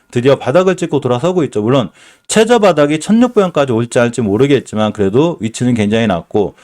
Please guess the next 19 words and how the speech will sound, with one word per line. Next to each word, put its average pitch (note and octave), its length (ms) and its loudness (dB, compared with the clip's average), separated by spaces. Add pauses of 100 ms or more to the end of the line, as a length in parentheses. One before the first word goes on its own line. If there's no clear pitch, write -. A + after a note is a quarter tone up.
(260)
주봉에서 G#3 680 2
엄연히 C#3+ 360 2
오선 B2+ 360 0
위에 B2+ 40 2
올려놨는데 G#2+ 840 0
지금부터 D#3+ 840 0
오주선만 C#3 760 0
깨지 F3+ 320 0
않으면 A#2+ 260 0
역시나 C#3 440 -2 (280)
의미 G3+ 500 4
있는 E3 260 0
거래량이 C3 360 0
들어왔기 A2+ 460 -2
때문에 A#2+ 500 -2 (240)
주구장창 C3+ 800 0
올라갈 G#2 340 -2
수 - 100 -14
있다. - 300 -10